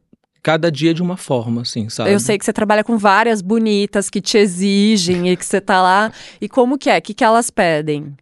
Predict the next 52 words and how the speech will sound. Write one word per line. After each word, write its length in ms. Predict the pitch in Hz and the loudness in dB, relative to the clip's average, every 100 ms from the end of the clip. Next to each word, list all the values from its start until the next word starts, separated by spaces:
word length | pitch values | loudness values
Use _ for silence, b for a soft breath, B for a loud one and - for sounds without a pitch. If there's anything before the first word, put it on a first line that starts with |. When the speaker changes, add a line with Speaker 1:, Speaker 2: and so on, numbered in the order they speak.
| - | -4
Speaker 1:
Elas 280 | 147 180 | 0 2
hoje 200 | 208 196 | 2 2
em 40 | 208 | 2
dia 140 | 180 | 2
confiam 380 | 190 226 - 208 | 2 0 0 0
muito 220 | 180 180 | 0 0
no 60 | 190 | 0
meu 140 | 190 | 0
trabalho, 540 | 180 190 190 143 120 120 | 0 0 2 2 0 0
né? 280 | 117 120 - _ - | 0 -4 -8 _ -6
Mas 280 | 135 143 | -2 0
mesmo 300 | 143 160 208 | 0 0 0
confiando, 540 | 220 190 - 151 151 165 | 0 -2 0 -2 0 -2
eu 40 | |
sempre 240 | 151 175 180 | -2 -4 -2
gosto 240 | 160 160 | -2 -2
de 80 | 156 | -6
ter 80 | 160 | -4
uma 160 | 156 170 | -2 -2
troca 400 | 143 131 120 120 | 0 0 -2 -6
com 60 | |
a 20 | 120 | -4
cliente. 480 | 127 120 107 101 | -4 -4 -4 -6
Eu 80 | 123 | -6
sempre 240 | 120 139 151 | -4 -2 0
gosto 220 | 143 - | -2 -4
de 80 | - | -2
perguntar, 600 | 147 139 151 147 135 127 | 0 0 -2 -2 0 0
"E 100 | 143 | 0
aí, 180 | 180 | 0
o 40 | 147 | -2
que 140 | 208 | -2
que 80 | 220 | -2
você 260 | 202 185 185 | -2 -2 -2
gosta? 440 | 135 113 101 123 | 0 0 -2 -6
O 40 | |
que 120 | 123 151 | -8 -8
que 100 | 202 | -8
você 240 | 190 - | -6 -4
acha 220 | 151 - | -4 -6
que 100 | - | -12
funciona 420 | - 147 147 135 | -6 -2 0 0
em 60 | 135 | 0
você?" 480 | 123 131 - 113 104 B B B B - | 0 -2 -2 -4 -4 B B B B -8
Porque 220 | - 165 - _ _ | -4 -4 -6 _ _
todo 200 | - 254 | -2 0
mundo 160 | 311 233 | 2 2
se 140 | - | 0
conhece 460 | - 185 156 139 - | -2 -2 0 -2 -2
muito 240 | 131 127 135 | -4 -4 -2
bem. 300 | 120 104 - | -2 -4 -2
Erra 400 | 143 156 190 226 | 0 2 2 -2